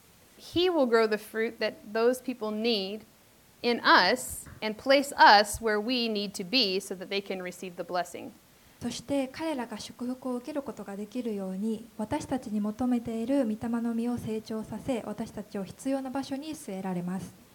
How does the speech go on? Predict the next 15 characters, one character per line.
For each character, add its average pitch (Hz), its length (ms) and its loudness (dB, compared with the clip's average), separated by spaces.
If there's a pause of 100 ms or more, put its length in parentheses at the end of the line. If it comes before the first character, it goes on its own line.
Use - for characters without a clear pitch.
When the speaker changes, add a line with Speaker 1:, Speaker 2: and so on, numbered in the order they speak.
(280)
Speaker 1:
Amen. 214 360 -6 (140)
Speaker 2:
ア 214 60 -10
ー 196 40 -8
メ 196 120 -2
ン 202 60 -4
で 202 80 -4
し 202 100 -6
ょ 190 40 -2
う - 40 -10
か？ 196 140 -6
Speaker 1:
Okay. - 100 -4 (140)
So - 160 0
what 370 160 10
about 349 220 12
us? - 420 4